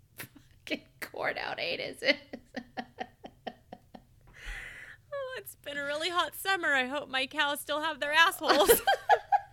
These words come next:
Speaker 1: <sighs>
Speaker 2: Oh, damn it. I just wanna talk about shiny spaceships.
Speaker 1: <laughs>
Speaker 2: It was also noted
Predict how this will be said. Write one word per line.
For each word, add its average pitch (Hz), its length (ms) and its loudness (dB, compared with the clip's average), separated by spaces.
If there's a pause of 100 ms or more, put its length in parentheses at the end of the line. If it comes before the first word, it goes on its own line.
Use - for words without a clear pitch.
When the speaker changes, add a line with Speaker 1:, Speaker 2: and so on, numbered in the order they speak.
(1400)
Speaker 1:
<sighs> - 1080 -16
Speaker 2:
Oh, 440 1160 -6 (300)
damn 453 380 -4
it. 302 280 -2 (540)
I 392 100 -2 (140)
just - 300 -10
wanna 381 240 -6 (300)
talk 349 300 -12
about 311 300 -4 (160)
shiny 330 500 -4
spaceships. 311 760 -8 (100)
Speaker 1:
<laughs> - 0 - (1500)
Speaker 2:
It 262 100 -4
was 269 140 -6
also 226 300 -6
noted 214 420 -6